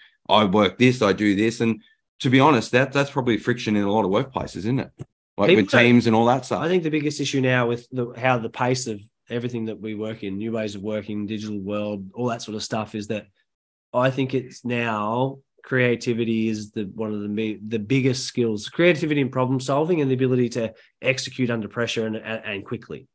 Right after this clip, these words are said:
Speaker 1: Yeah, back
Speaker 2: Because
Speaker 1: against the wall creative.
Speaker 2: I feel
Speaker 1: Something
Speaker 2: like,
Speaker 1: like that.
Speaker 2: uh, if you're, uh, working in a corporate environment, you've been there for a long time, you're stuck in old ways of working, you're, you're slow and clunky process, they're, they're the businesses that are going under.
Speaker 1: Yeah.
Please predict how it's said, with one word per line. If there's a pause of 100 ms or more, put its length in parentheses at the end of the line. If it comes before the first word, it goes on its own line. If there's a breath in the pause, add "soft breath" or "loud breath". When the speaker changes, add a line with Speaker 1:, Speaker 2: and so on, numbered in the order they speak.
(320)
Speaker 1:
Yeah, (220)
back
Speaker 2:
Because
Speaker 1:
against
the
wall
creative.
Speaker 2:
I
feel
Speaker 1:
Something
Speaker 2:
like,
Speaker 1:
like
that.
Speaker 2:
uh,
if
you're,
uh,
working
in
a
corporate
environment,
you've
been
there
for
a
long
time,
you're
stuck
in
old
ways
of
working,
you're,
you're
slow
and
clunky
process, (640)
they're,
they're
the
businesses
that
are
going
under. (320)
Speaker 1:
Yeah.